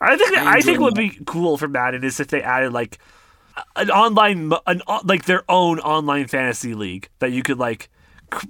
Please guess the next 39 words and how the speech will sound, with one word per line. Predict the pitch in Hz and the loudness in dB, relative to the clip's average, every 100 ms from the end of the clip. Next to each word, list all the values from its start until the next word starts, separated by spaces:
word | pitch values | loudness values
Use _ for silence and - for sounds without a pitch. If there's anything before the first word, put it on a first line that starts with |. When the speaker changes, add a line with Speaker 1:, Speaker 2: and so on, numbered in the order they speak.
| - | -14
Speaker 1:
like, | 165 165 151 - - | -2 0 0 -2 0
basically, | 175 - 170 165 | 0 0 0 0
like, | 139 113 | -2 -2
build | 151 | -2
your | 147 | -2
fantasy | - 135 135 139 | -4 -4 -4 -8
team | 127 139 127 123 - - - - - | -10 -10 -10 -12 -18 -20 -20 -12 -4
and | 151 | -2
then, | 160 | 0
like, | 151 131 | 0 -2
do, | 113 143 131 | 0 0 2
like, | 131 110 - | 0 -2 -6
tur-, | - - | -10 -8
weekly, | 139 156 143 135 | -4 -4 0 0
like, | 127 - | 0 -4
fantasy | 127 123 117 | -6 -6 -8
tournaments | - 104 98 90 - - - _ | -10 -10 -10 -12 -14 -16 -20 _
or | - | -12
something | - 110 101 | -10 -8 -8
like | 98 | -10
that. | 104 90 - _ _ _ _ _ _ - - | -8 -10 -10 _ _ _ _ _ _ -18 -10
Speaker 2:
See, | - - 165 | -6 -6 -6
you | 127 127 | -4 -4
know | 139 | -2
what? | 156 175 - _ _ _ _ 123 | 0 -2 -6 _ _ _ _ -6
And, | 135 131 - | -4 -6 -6
and | 139 135 - | -6 -6 -4
to | 147 | -4
equate | 131 - 143 | -4 -4 -2
it | 135 - | -4 -6
to | - | -12
kind | - 131 127 | -6 -4 -4
of | 110 | -6
the | |
season | 98 - 143 151 147 131 | -8 -8 -8 -8 -6 -8
itself, | 101 - 139 202 151 | -8 -6 -6 -6 -8
or | |
just, | 135 123 135 | -8 -6 -6
like, | 120 | -6